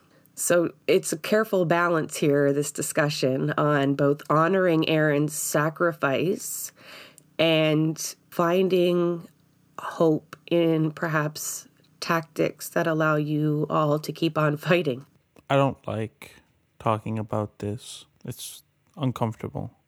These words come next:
Speaker 2: But I felt like it was important to talk about it. 'Cause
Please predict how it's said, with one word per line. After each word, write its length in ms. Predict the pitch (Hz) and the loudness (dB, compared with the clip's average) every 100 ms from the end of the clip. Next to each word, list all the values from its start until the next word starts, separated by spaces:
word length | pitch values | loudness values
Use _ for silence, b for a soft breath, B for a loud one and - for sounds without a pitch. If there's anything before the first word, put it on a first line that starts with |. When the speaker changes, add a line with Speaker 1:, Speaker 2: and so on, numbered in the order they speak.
| - | -6
Speaker 2:
But 180 | 143 135 | 2 2
I 100 | 123 | 2
felt 220 | - 127 | 0 -4
like 180 | 127 - | -6 -8
it 80 | |
was 160 | - 117 | -10 -8
important 600 | 107 - 104 - - 147 - _ _ | -10 -6 -4 -4 -8 -12 -12 _ _
to 100 | - | -10
talk 240 | 117 117 - | -2 -2 -2
about 280 | 113 117 117 | -2 -2 -2
it. 140 | 120 _ _ _ _ - | -6 _ _ _ _ -6
'Cause 600 | - 143 113 - - | 2 2 2 -4 -10